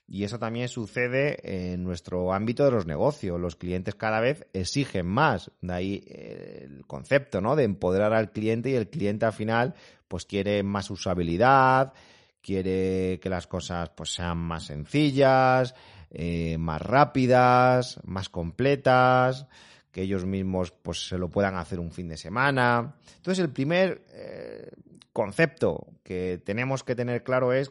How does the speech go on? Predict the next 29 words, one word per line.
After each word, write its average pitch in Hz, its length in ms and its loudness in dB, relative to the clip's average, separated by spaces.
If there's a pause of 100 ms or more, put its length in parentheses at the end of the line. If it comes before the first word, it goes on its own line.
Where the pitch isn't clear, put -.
(140)
que 117 120 -2
hay 143 300 -2
que 117 120 -6
dedicarle 127 800 -2
mucho 120 500 -6
tiempo. 92 480 -8
Claro, 101 320 -4 (580)
en 78 140 -10
mi 87 100 -6
caso, 101 460 0
pues, 82 240 -4
dedicarle 87 480 0
tiempo 95 300 2
al 82 60 2
mundo 95 220 2
del 95 100 6
videojuego, 95 600 2
pues, 82 200 -8
complicado, 80 640 -4
¿no? 92 180 -8
Porque 82 520 -12
<laughs> - 160 -12
tenemos 101 360 -6
una 95 160 -4
profesión 95 580 -6
y 117 60 -8
tenemos 95 280 -8
unas 98 140 -2
responsabilidades, 95 1080 -4